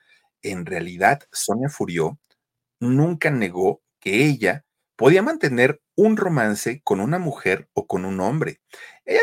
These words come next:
dijo, "Yo no tengo problema, yo a esta vida vine para disfrutarla, y si así me tocó disfrutarla, yo no tengo mayor inconveniente". Claro, todas estas, todos estos grupos moralistas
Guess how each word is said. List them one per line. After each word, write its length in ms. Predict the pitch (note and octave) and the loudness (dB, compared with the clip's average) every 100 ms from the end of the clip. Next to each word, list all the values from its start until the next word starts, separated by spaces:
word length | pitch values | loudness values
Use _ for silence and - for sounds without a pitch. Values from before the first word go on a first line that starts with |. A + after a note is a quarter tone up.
| A#4 | 2
dijo, 140 | G4 | 0
"Yo 180 | D#4+ F#4 | 2 2
no 140 | D#4 | 0
tengo 340 | - D#3+ F3+ - | 0 4 4 2
problema, 480 | A2 - G2 G#2+ G#2 | 0 0 -2 0 2
yo 100 | C#3 | 2
a 40 | |
esta 180 | - G#3 | 4 4
vida 240 | D3+ D#3+ | 6 6
vine 260 | D3+ A#2+ E3+ | 4 2 -2
para 320 | - G2 - - | 2 2 0 -8
disfrutarla, 800 | F#2+ - G#2 F#2 C#3 C#3+ G#2 - - - | -6 -2 0 6 8 8 6 -4 -14 -6
y 160 | D3+ D3+ | 0 4
si 160 | F3 | 6
así 260 | E3+ - D4 | 4 2 0
me 140 | D#4+ | 0
tocó 280 | - D3+ A3 | 0 2 2
disfrutarla, 540 | A3 D3+ A#2+ C#3+ F#3 | 2 0 4 4 4
yo 140 | F3 C#3+ | 2 2
no 100 | D3 | 2
tengo 380 | C3 B2+ D3 - | 0 0 -2 -2
mayor 400 | A#2+ F#2+ G2 G2 | -2 0 0 -2
inconveniente". 920 | C#3 B2+ F#2 D#2+ F2 F#2 F#2 - - - | -2 -6 -6 -8 -10 -12 -10 -12 -12 -2
Claro, 640 | B2+ D3 D#3 E3 G#2 - - - - _ | 0 0 0 2 2 -2 -20 -20 -20 _
todas 380 | A3 C4 G4+ - | 8 10 6 2
estas, 500 | F3 - G3 F#3+ - | -4 4 4 4 0
todos 240 | - A3+ - | 0 0 0
estos 340 | - G#3 F3+ | 0 0 0
grupos 520 | B2 B2 - C#3 D3 - | -2 -2 4 2 2 -2
moralistas 1040 | G#2+ F#2+ F2 F#2 G#2+ - - - - | 0 2 0 -4 -8 -6 -2 -2 -2